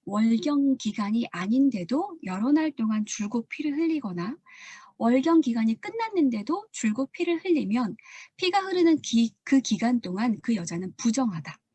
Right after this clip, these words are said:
몸이 불결한 때와 같이 이 기간에도 그 여자는 부정하다라고 기록되어 있습니다.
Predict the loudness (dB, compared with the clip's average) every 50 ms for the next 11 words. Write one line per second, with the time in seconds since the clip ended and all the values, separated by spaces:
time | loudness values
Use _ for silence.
0 | _ _ _ _ _ -20 -20 -20 -20 -12 _ 4 6 8 10 8 8 6 4 4
1 | 4 4 4 4 2 2 0 0 0 -2 -2 -4 -4 -4 -6 -8 -10 -12 -10 -8
2 | -4 -4 -4 -4 -4 0 0 2 2 0 -2 -6 -12 -8 -6 -6 -4 -4 -4 -4
3 | -2 -4 -4 -4 -2 -2 -2 0 0 -2 -2 -2 0 0 -2 -2 -4 -4 -4 -2
4 | -2 0 -2 -2 -4 -6 -10 -14 -16 -18 _ _ _ -6 -4 -4 -4 -4 -6 -8
5 | -8 -10 -8 -8 -8 -10 -10 -10 -8 -8 -10 -10 -12 -14 -14 -14 -16 -20